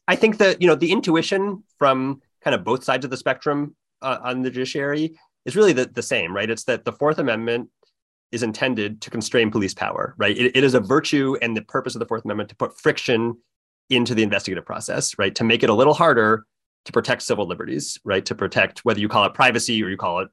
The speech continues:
security or, you know, unreasonable searches, you can put different names on it.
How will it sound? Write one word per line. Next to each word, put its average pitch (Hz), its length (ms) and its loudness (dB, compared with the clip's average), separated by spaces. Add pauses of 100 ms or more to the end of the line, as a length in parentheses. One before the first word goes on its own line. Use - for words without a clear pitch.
(280)
security 117 760 0
or, 90 420 -6 (520)
you 92 100 -12
know, 82 280 -8
unreasonable 107 420 2
searches, 110 600 2
you - 60 -14
can 120 80 -6
put 143 120 0
different 104 220 0
names 98 220 -2
on - 160 -8
it. 95 160 -6